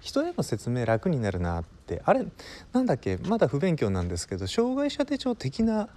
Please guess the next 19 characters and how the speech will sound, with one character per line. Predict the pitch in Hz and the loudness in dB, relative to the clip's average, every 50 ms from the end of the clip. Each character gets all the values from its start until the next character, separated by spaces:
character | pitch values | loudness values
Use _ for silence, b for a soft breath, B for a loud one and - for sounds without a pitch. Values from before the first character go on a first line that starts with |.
| - - | -6 0
も | 175 175 | 2 2
の | 180 180 180 | 2 2 2
な | 156 107 | 2 0
ん | 92 87 85 85 87 - - | 0 -2 -2 -4 -6 -8 -6
だ | 107 98 92 | -4 -2 -2
っ | 85 | -2
た | - - 101 | -2 -2 -4
っ | 82 - | -4 -4
け？ | - - 80 - - - B B B B B B B B B B B B B | -6 -8 -8 -8 -12 -20 B B B B B B B B B B B B B
え | 123 117 113 107 107 104 104 101 104 107 107 107 107 104 107 107 107 110 | -2 0 0 0 -2 -2 -4 -4 -4 -4 -4 -2 -2 -2 -2 -2 -2 0
ー、 | |
だ | 113 160 160 | 0 0 0
し、 | - - 131 131 120 104 90 87 B B B B B B B B B B B B | 0 2 2 4 4 4 2 0 B B B B B B B B B B B B
あ | - - | -6 0
と | - - - | 0 0 2
ね、 | - 123 120 | 0 -2 -2
こ | 110 - - 208 | 2 6 6 6
れ | 262 | 6
も、 | 285 285 285 277 262 | 6 2 -2 -4 -4